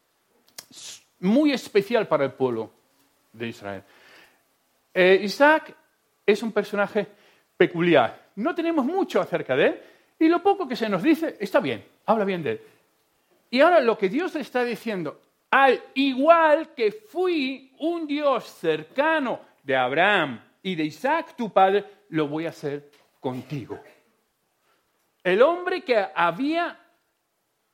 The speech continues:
destrozado su vida, que estaba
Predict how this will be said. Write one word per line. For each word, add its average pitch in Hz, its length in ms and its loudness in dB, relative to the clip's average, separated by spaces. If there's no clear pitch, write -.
destrozado 226 1000 0
su 180 240 -14
vida, 190 420 -10
que 233 120 -2
estaba 269 600 -2